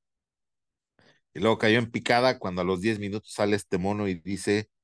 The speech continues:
"Nos hackearon, nos hackearon. Alguna agencia de seguridad que regula los cambios <laughs> de este tipo nos hackearon".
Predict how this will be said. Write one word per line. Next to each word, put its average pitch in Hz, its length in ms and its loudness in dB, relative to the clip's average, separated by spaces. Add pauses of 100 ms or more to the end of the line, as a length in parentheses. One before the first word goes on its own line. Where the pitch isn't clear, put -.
(380)
"Nos 95 200 -2
hackearon, 151 580 4
nos 120 120 0
hackearon. 143 1000 2 (440)
Alguna 135 360 0
agencia 143 380 0
de 127 80 2
seguridad 110 500 -2
que - 140 -6
regula 117 560 0
los 101 240 -2
cambios 131 420 0
<laughs> 165 100 -8
de 151 80 4
este 151 280 0
tipo 151 480 -2
nos 113 220 -8
hackearon". 120 540 -2